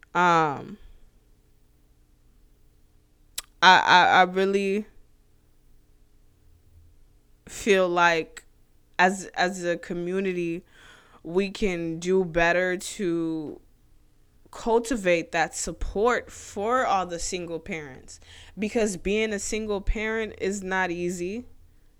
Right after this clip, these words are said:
It's not easy to navigate. It's not. There's many times to where I felt like, "I don't know if I can really do this." I'm not gonna hold y'all. I'm not gonna cap.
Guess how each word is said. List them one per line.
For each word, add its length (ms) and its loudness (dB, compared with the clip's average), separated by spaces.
It's 180 -8
not 220 2
easy 260 -4
to 140 -8
navigate. 960 -4
It's 260 -2
not. 420 0
There's 260 0
many 320 -2
times 540 -6
to 160 -8
where 420 0
I 220 4
felt 340 -6
like, 300 -4
"I 100 2
don't 200 -2
know 180 0
if 100 -6
I 140 0
can 240 -8
really 260 -6
do 300 2
this." 580 -6
I'm 220 -2
not 240 -2
gonna 240 -6
hold 400 -4
y'all. 320 -8
I'm 140 -6
not 180 -2
gonna 180 -6
cap. 460 -6